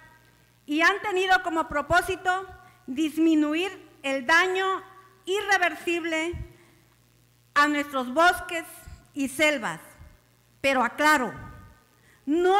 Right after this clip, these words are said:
están consideradas para su reforma o modificación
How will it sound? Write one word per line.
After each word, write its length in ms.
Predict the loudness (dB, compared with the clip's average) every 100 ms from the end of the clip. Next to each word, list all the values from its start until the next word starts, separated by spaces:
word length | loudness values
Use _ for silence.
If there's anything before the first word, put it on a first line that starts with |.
| 4
están 480 | 2 2 2 4 2
consideradas 840 | 0 0 0 0 4 4 4 2
para 260 | 0 -2 -2
su 140 | -2
reforma 640 | -4 -4 0 4 4 4 0 -2 -10 -20 -20 -6
o 220 | 2 4
modificación 1000 | 6 4 2 -2 -2 -4 -2 0 2 0